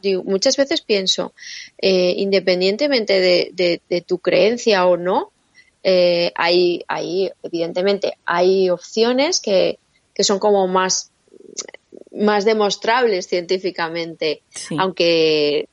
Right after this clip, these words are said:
Speaker 1: las piedras también tienen su parte más científica o su explicación un poco más, más científica. Pero, pero ¿por qué no aprovechar esto y decir, si yo un, en un momento dado tengo,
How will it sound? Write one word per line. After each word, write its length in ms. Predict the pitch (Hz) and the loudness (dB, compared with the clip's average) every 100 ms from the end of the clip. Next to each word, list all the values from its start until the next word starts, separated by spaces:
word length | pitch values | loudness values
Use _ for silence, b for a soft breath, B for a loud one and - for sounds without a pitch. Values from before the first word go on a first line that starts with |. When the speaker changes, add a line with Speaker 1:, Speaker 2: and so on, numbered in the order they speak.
| _ _ - | _ _ -2
Speaker 1:
las 240 | 175 170 | -2 -2
piedras 240 | - 196 269 | 0 2 2
también 300 | 196 180 175 | -2 -6 -8
tienen 180 | 180 175 | -8 -6
su 180 | - | -8
parte 640 | - 165 170 165 160 156 151 | -8 -10 -8 -10 -8 -10 -10
más 240 | 165 170 - | -10 -8 -6
científica 500 | 165 - 254 214 - | -6 -4 -2 -2 -2
o 40 | |
su 120 | - | -2
explicación 560 | - - - 165 - 175 | -4 -8 -6 -6 -4 -4
un 80 | 170 | -6
poco 240 | - - | -14 -14
más, 360 | 170 160 156 - B B B | -10 -8 -8 -10 B B B
más 160 | 190 180 | -4 -2
científica. 720 | 175 170 165 160 - - 135 B B B B B _ | -4 -6 -8 -8 -8 -6 -6 B B B B B _
Pero, 720 | 233 226 214 208 196 190 - | 2 4 4 4 4 2 0
pero 220 | - 185 | -2 -2
¿por 200 | 180 156 | -4 -12
qué 140 | - - | -12 -12
no 120 | 143 | -12
aprovechar 680 | 156 277 208 165 - 165 - | -2 0 0 -2 -2 -2 -2
esto 640 | - 170 170 - - 262 330 - | -2 0 0 0 0 2 0 -4
y 220 | 214 208 | -6 -4
decir, 420 | 180 180 - 175 | -4 -4 -2 -2
si 280 | - - 180 | -2 -4 -4
yo 320 | 160 196 196 | 2 2 2
un, 560 | - 196 190 185 180 175 | 0 -6 -8 -10 -12 -12
en 200 | - 185 | -8 -6
un 100 | 196 | -4
momento 480 | 208 214 214 214 202 | -2 0 0 0 2
dado 380 | 185 190 202 180 | 2 2 2 0
tengo, 380 | - 185 196 | -2 -4 -6